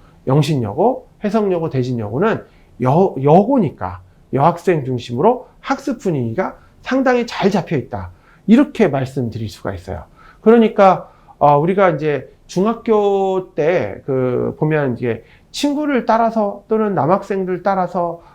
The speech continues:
뭔가 학습 분위기가 약간 변동이 되고 이런 친구들이 있다면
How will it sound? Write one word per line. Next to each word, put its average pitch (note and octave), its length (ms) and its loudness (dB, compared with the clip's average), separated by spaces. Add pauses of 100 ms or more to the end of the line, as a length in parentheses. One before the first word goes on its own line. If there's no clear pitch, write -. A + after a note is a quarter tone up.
뭔가 F3+ 260 2
학습 A3+ 340 -4
분위기가 F#3+ 320 0
약간 E3 260 -2
변동이 E3+ 460 -2
되고 D#3+ 460 -4 (220)
이런 B3 260 4
친구들이 A3+ 440 -2
있다면 F3 460 -2